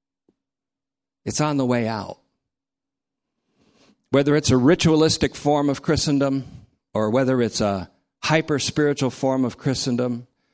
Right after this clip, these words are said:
or whether it's just the profession of Jesus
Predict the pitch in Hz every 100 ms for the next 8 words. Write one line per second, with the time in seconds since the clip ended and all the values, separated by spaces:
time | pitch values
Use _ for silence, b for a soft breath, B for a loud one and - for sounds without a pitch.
0 | _ _ - 107 131 135 127 120 - 143
1 | 131 - - 117 - - 160 143 - 147
2 | 131 113 98 - 135 147 143 104 104 107
3 | - - -